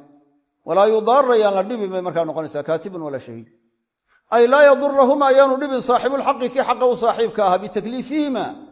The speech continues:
kallifaadda uu ku kallifaayo labadoodaba, maa laa yaliiqu waxaan u habboonayn fil kitaabati. Qoraalka gudihiisa uu ku kallifaayo waxaan u habboonayn, wa shahaadati iyo markhaatiga gudihiisa uu ku kallifaayo waxaan u habboonayn. Yaan lagu dhibin.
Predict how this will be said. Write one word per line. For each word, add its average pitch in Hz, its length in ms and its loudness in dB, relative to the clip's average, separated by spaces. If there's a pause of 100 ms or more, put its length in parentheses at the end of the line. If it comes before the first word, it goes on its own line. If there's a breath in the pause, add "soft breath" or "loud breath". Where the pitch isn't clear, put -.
(260)
kallifaadda 240 600 2
uu 226 100 0
ku 240 120 -8
kallifaayo 233 520 0
labadoodaba, 208 580 0
maa 214 160 0
laa 208 140 2
yaliiqu 214 400 0
waxaan 214 220 -2
u 226 60 -4
habboonayn 180 480 -4
fil 196 180 -12
kitaabati. 190 540 -4 (1120)
Qoraalka 202 360 4
gudihiisa 190 440 -6
uu 185 60 -8
ku 190 80 -10
kallifaayo 190 540 -4
waxaan 170 220 -4
u 170 100 -4
habboonayn, 151 420 -6
wa 190 120 -8
shahaadati 208 480 -4
iyo 220 80 -2
markhaatiga 185 420 -4
gudihiisa 202 380 -8
uu 208 80 -8
ku 208 80 -10
kallifaayo 226 460 -2
waxaan 175 180 -6
u 160 60 -6
habboonayn. 135 440 -8 (560)
Yaan 202 200 0
lagu 156 180 -2
dhibin. 113 260 -14